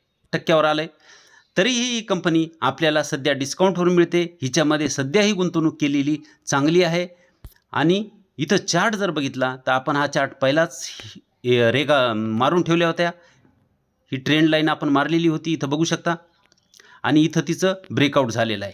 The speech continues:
वरून डिस्काउंट बघा, ही कंपनी जवळपास इथं तेहतीसशेच्या वर गेलेली कंपनी आपल्याला इथं पंधराशे अडोतीसला मिळत आहे. तर कंपनीमध्ये चांगलं डिस्काउंट आहे, प्रॉफिटेबल आहे.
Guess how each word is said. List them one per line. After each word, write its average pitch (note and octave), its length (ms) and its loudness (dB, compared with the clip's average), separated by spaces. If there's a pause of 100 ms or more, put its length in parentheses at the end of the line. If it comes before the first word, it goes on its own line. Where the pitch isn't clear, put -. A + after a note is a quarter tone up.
(180)
वरून E3+ 280 4
डिस्काउंट E3+ 380 2
बघा, D#3+ 200 4
ही D3 140 -2
कंपनी D3 400 -2
जवळपास C#3+ 480 0 (520)
इथं E3+ 360 2 (280)
तेहतीसशेच्या G#3 760 0
वर F3+ 220 2
गेलेली D#3+ 400 2
कंपनी D3+ 540 0
आपल्याला C#3+ 640 2
इथं C#3+ 400 -4 (460)
पंधराशे C#3+ 540 2
अडोतीसला C3 680 -2
मिळत A#2 340 0
आहे. - 160 -8 (1700)
तर G3+ 100 2
कंपनीमध्ये F3 720 0
चांगलं F3+ 480 0
डिस्काउंट F3+ 440 0
आहे, F3 220 0
प्रॉफिटेबल E3+ 800 0
आहे. E3 380 -2